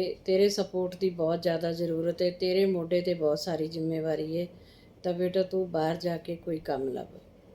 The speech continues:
ਤਾਂ ਪ੍ਰਤਾਪ ਨੇ ਸੋਚਿਆ ਕਿ "ਵਾਕਈ ਹੀ ਮੇਰੀ ਮਾਂ ਕਹਿ ਰਹੀ ਹੈ, ਮੈਂ ਸਭ ਤੋਂ ਵੱਡਾ ਹਾਂ, ਮੇਰੇ ਸਿਰ 'ਤੇ ਜ਼ਿੰਮੇਵਾਰੀਆਂ ਨੇ, ਤਾਂ ਮੈਨੂੰ ਕੁਛ ਕਰਨਾ ਚਾਹੀਦਾ ਹੈ।" ਤਾਂ ਇਹ ਸੋਚ ਕੇ ਪ੍ਰਤਾਪ ਆਪਣੇ ਪਿੰਡ ਤੋਂ ਬਾਹਰ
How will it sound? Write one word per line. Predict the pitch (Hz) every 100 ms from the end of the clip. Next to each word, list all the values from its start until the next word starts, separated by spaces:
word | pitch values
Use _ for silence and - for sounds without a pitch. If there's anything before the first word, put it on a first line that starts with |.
| - - - - - - - - - - - - -
ਤਾਂ | 196
ਪ੍ਰਤਾਪ | 196 196 - 190 185
ਨੇ | 196 196 202 202
ਸੋਚਿਆ | 202 180 - 185 185
ਕਿ | 196 190
"ਵਾਕਈ | 180 160 - 180
ਹੀ | 185
ਮੇਰੀ | 180 175 175
ਮਾਂ | 175 170 165
ਕਹਿ | 170 170
ਰਹੀ | 170 170
ਹੈ, | 170
ਮੈਂ | 165
ਸਭ | 170 170
ਤੋਂ | 160 175 165
ਵੱਡਾ | 156 165 165
ਹਾਂ, | 170
ਮੇਰੇ | 165 160 160
ਸਿਰ | 170 160
'ਤੇ | - 165
ਜ਼ਿੰਮੇਵਾਰੀਆਂ | 160 160 160 160 156 160 160
ਨੇ, | 165 - - - - - -
ਤਾਂ | 190
ਮੈਨੂੰ | 185 185 185
ਕੁਛ | 180 -
ਕਰਨਾ | - 170 156 147
ਚਾਹੀਦਾ | 147 135 120 -
ਹੈ।" | - - - - -
ਤਾਂ | 185
ਇਹ | - 202 208
ਸੋਚ | 196 170 -
ਕੇ | - 180
ਪ੍ਰਤਾਪ | 180 185 170 170 170 170 175
ਆਪਣੇ | 170 165 170 175
ਪਿੰਡ | 175 170 170 160
ਤੋਂ | 165 165 165
ਬਾਹਰ | 160 156 156